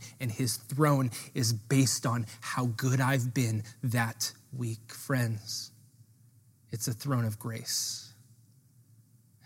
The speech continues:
And if you feel like you got a lot of sin, well, the book of James, it says, "But he gives more grace." And if you feel like you've been gone for a while,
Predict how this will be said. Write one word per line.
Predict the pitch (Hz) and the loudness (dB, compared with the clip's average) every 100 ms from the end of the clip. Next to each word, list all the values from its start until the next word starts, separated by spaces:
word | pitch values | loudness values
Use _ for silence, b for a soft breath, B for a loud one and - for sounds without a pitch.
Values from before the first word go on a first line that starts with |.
| - | -8
And | 131 | -4
if | 117 107 | -4 -2
you | |
feel | 120 - 139 | 0 4 4
like | 135 113 | 4 2
you | |
got | 127 127 | 0 0
a | |
lot | 120 123 | 0 0
of | 117 | 0
sin, | - 160 160 170 165 B B B B | 2 4 4 2 -2 B B B B
well, | 127 | -4
the | |
book | 127 131 113 | -2 -2 0
of | 120 | 0
James, | 143 143 139 | 2 4 4
it | 123 | 2
says, | 110 127 120 113 B B | 0 0 0 -2 B B
"But | 127 | -2
he | 113 | -2
gives | 113 131 120 113 | 0 0 2 0
more | 120 113 | 0 -2
grace." | 107 113 107 - - - - - - - - _ _ _ _ B B | -4 -6 -6 -4 -2 -4 -8 -20 -20 -20 -20 _ _ _ _ B B
And | 135 | -6
if | 117 | -4
you | 127 | 0
feel | 156 | 4
like | 143 127 | 4 4
you've | 131 | 2
been | 131 | 2
gone | 131 143 151 | 2 4 4
for | 156 185 | 4 4
a | |
while, | 156 156 160 156 | 6 6 8 6